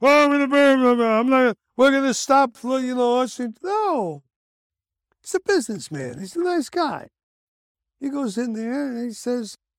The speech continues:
"Hey, hey, hey, we did that. We had to do that because,"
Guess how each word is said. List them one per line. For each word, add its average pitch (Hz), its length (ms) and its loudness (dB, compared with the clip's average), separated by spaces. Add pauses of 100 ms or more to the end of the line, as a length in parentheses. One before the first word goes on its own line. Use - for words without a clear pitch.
"Hey, 220 240 -6
hey, 185 140 -6
hey, 175 300 -10 (320)
we 170 140 -12
did 156 280 -10
that. 165 200 -6
We 156 120 -8
had 185 200 -6
to 147 60 -10
do 180 260 -6
that 117 300 -8 (600)
because," 170 920 -6